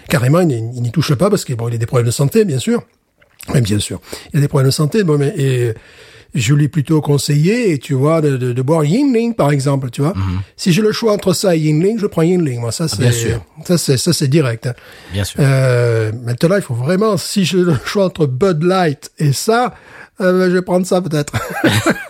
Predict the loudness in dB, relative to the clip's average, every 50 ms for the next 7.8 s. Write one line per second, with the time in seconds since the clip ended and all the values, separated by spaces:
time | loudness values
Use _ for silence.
0 | -2 -2 -4 _ -20 -20 -20 _ _ _ _ _ _ _ _ _ -20 -20 -20 -20
1 | -20 -20 -20 _ -10 -2 0 2 2 0 -2 _ -4 0 2 2 0 0 -2 -6
2 | -6 -4 -4 -4 -4 -2 -2 0 0 -2 -4 -2 -2 -2 -2 -4 -10 -8 -4 -4
3 | -4 -4 -4 -8 -8 -6 -6 -6 -6 -4 -2 -2 0 0 -2 0 -2 -4 -2 -2
4 | -2 -2 -2 -4 -6 -4 0 0 0 0 2 0 -2 0 0 0 0 2 0 0
5 | 0 0 0 -2 -2 0 0 0 0 0 0 -2 -2 -2 -4 -4 -4 -4 -2 -2
6 | -2 -2 -2 -4 _ _ -6 -4 -2 -2 0 0 0 0 -2 -4 -4 -4 -4 -4
7 | -4 -6 -6 -6 -6 -6 -4 -2 -2 -2 -2 -4 -4 -6 -6 -6